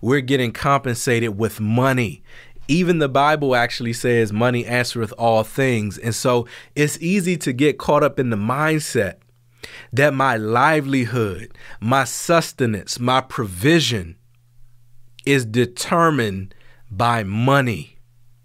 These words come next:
Glory to the Lamb of God. And so because of that, God is saying, "Man, do you have the right perspective to understand that you're serving me and not the dollar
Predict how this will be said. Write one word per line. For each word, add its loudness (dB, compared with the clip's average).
Glory 2
to -8
the -6
Lamb 0
of -8
God. 0
And 2
so 2
because 0
of 4
that, 2
God -2
is -4
saying, -2
"Man, 0
do 2
you 2
have 0
the -2
right 0
perspective -2
to 0
understand -2
that -2
you're 0
serving 0
me 0
and 0
not -2
the -2
dollar -2